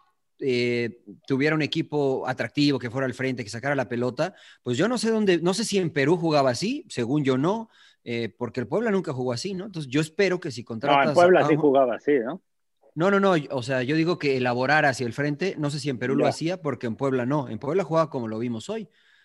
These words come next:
Speaker 1: Entonces yo si
Speaker 2: Ah,
Speaker 1: contrato
Speaker 2: claro,
Speaker 1: a Reynoso,
Speaker 2: claro.
Speaker 1: pues espero que mi equipo juegue como le gusta al entrenador que juegue, ¿no? Y pues a hoy la verdad que Cruz Azul jugó a lo Reynoso y sacaron el, el resultado.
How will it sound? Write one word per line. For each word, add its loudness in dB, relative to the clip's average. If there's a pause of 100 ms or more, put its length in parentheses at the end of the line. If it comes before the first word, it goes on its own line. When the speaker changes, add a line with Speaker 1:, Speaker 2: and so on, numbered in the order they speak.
Speaker 1:
Entonces -8
yo 2
si -2
Speaker 2:
Ah, -4
Speaker 1:
contrato 6
Speaker 2:
claro, 8
Speaker 1:
a 6
Reynoso, 2
Speaker 2:
claro. -2
Speaker 1:
pues -2
espero 0
que 0
mi 0
equipo -4
juegue 2 (420)
como 2
le 2
gusta 4
al 4
entrenador 0
que -4
juegue, -2
¿no? -2 (280)
Y -10
pues -10
a -4
hoy 4
la 2
verdad 2
que -4
Cruz -4
Azul -4
jugó -2
a 2
lo 2
Reynoso -2
y -6
sacaron -4
el, 0
el -4
resultado. -6